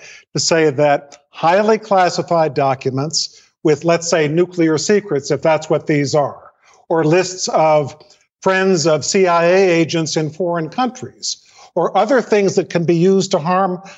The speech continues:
Americans and make them vulnerable to terrorists,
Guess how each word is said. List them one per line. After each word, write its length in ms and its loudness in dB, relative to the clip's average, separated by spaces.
Americans 760 0
and 180 0
make 200 0
them 160 -2
vulnerable 640 0
to 80 -2
terrorists, 760 0